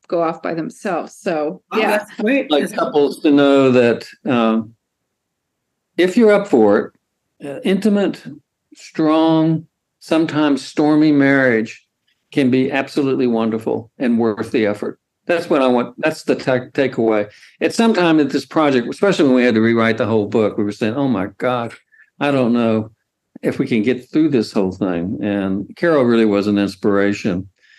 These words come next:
Speaker 3: Uh, but we, we had these conversations and we said, "If just one couple that, you know, reads this book and says, 'You know, we can do this. We can take it to the next level.'"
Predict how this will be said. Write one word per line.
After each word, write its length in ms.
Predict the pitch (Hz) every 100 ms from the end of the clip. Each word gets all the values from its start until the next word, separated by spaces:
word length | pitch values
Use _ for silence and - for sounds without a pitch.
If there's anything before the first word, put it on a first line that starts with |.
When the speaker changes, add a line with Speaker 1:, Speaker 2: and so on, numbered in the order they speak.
| _ _ -
Speaker 3:
Uh, 280 | 123 113 123
but 300 | - 143 156
we, 280 | 175 175 -
we 140 | 185
had 180 | 180 180
these 140 | 180
conversations 880 | 180 170 165 160 175 202 - 98 107
and 160 | 120 120
we 100 | 123
said, 320 | - 135 127
"If 100 | 123
just 200 | 170 143
one 220 | 143 202
couple 460 | 190 208 - 78 - _ _ _ _ _ _ - -
that, 280 | 240 170 -
you 120 | 175
know, 160 | 143 123
reads 320 | 127 165 165
this 180 | 214 190
book 380 | 143 95 - - _ _ _ _ _ -
and 260 | 143 135 135
says, 260 | 156 135
'You 120 | 147
know, 160 | 170 175
we 160 | 165 190
can 180 | 160
do 180 | 139 175
this. 320 | 160 87 - - -
We 180 | 214 175
can 160 | 185 202
take 280 | 185 170 170
it 80 | -
to 100 | 135
the 120 | 131
next 280 | 131 123 135
level.'" 500 | 127 123 113 107